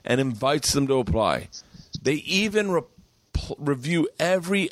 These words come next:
application to identify the top ten candidates. So you never miss a great match.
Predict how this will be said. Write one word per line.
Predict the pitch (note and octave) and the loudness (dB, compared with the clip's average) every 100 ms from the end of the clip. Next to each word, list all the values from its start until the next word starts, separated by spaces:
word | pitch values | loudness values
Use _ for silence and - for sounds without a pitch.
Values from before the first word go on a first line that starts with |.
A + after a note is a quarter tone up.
| - | 0
application | D#3+ E3 E3 E3 C#3+ C3+ A#2+ C#3 C#3 - _ _ _ _ - | 0 0 -2 -2 0 0 0 -2 -2 -6 _ _ _ _ -4
to | - | 0
identify | C#3+ C3 D3 D3 D3 | 0 2 0 0 0
the | C#3+ | 0
top | - C3+ C3+ | 0 0 -2
ten | - B2+ | -2 -2
candidates. | - C3 A2+ G2+ - - - _ _ _ _ _ _ _ _ _ _ _ _ | 0 0 2 0 0 -4 -12 _ _ _ _ _ _ _ _ _ _ _ _
So | - - G2+ | -6 -2 0
you | F#2+ G2 | 0 0
never | G2 G2 G#2+ A#2 B2+ | 0 -2 0 0 -2
miss | G#2 G#2+ G#2+ - F2 | 0 -2 -2 -4 -6
a | |
great | D#2+ D#2+ F2 F#2 - | -6 -4 0 0 -2
match. | F2 E2 - | -4 -4 -8